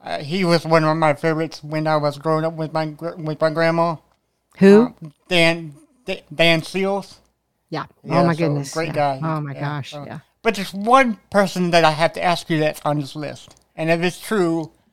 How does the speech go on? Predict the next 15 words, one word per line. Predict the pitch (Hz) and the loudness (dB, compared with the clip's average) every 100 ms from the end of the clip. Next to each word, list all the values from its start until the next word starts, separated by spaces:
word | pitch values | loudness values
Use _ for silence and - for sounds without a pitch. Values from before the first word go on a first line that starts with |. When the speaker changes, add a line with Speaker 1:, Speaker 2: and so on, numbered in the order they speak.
| _ _ | _ _
Speaker 1:
my | 165 170 | 4 6
mom | 165 156 147 | 8 6 6
would | 151 - | -2 -6
freak | - 147 139 | -6 -6 0
out | 147 143 | 0 0
because | 135 156 147 | -4 -6 -6
she | - 160 | -4 2
loves | 151 151 330 | 6 6 4
him | 156 - | 2 2
Speaker 2:
<laughs> | 339 | 2
Speaker 1:
so | 175 170 | 4 4
much. | 160 - - _ _ 165 | 2 -2 -10 _ _ -12
It's | 165 170 - | -8 -6 2
Elvis | 180 180 185 - | 4 4 -2 0
Presley. | 220 165 - 139 | 0 -2 -8 -16